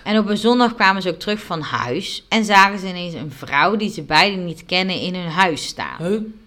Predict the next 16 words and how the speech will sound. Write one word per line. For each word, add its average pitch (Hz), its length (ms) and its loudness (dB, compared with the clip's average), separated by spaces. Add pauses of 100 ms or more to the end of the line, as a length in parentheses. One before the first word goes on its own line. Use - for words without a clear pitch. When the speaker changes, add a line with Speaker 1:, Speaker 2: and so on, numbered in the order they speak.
(420)
Speaker 1:
Ze - 160 -6
had 170 180 0
nat 233 280 6
haar, 151 460 8
gedroeg 208 540 -2
zich 180 180 -6
heel 208 280 2
creepy 220 480 -2
Speaker 2:
Wat? 269 340 0 (100)
Speaker 1:
en 214 240 4
ze 185 60 -4
hield 202 320 2
een 196 140 -2
miniatuurbijbel 185 1120 0
vast. - 580 -6 (420)
Speaker 2:
Huh? - 180 -2